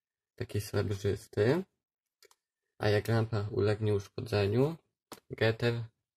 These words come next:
zamienia się w taki oto kolor, jest biały. I jak tutaj widać na uszkodzonej lampie, jest to taki proszek. Białe zabarwienie lampy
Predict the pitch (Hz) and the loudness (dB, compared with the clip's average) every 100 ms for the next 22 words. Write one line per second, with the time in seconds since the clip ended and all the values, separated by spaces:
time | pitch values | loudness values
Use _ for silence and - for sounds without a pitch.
0 | _ - 101 104 107 104 101 98 - - | _ -4 0 0 0 -2 -4 -4 -6 -4
1 | 104 - 101 - _ 110 110 104 104 - | -4 -2 -4 -6 _ 2 2 2 0 -4
2 | 107 98 95 104 104 _ _ _ _ _ | -8 -6 -4 -4 -6 _ _ _ _ _
3 | _ _ _ _ _ _ _ - _ - | _ _ _ _ _ _ _ -18 _ -20
4 | _ - _ _ _ _ - - _ - | _ -20 _ _ _ _ -20 -20 _ -8
5 | - - - - _ _ _ - - _ | -6 -10 -12 -20 _ _ _ -6 -6 _
6 | _ _ _ _ - 101 113 - 110 110 | _ _ _ _ -6 -2 -2 0 -2 2
7 | 98 104 107 110 - 101 92 - 101 - | 0 0 0 -2 0 0 0 0 -4 -8
8 | - 104 104 98 95 - 113 135 _ _ | -2 2 4 2 0 -2 -2 -2 _ _
9 | _ _ _ _ - 104 - 104 110 - | _ _ _ _ -2 -2 0 -2 0 -2
10 | 107 104 _ _ _ - 95 - - _ | -4 -4 _ _ _ -2 -2 -2 -12 _
11 | _ _ _ _ _ _ _ _ _ - | _ _ _ _ _ _ _ _ _ -6
12 | 113 120 120 113 107 104 110 101 110 110 | 0 2 2 0 0 0 0 0 0 2
13 | 107 98 95 95 _ 113 | 0 0 -2 -4 _ -4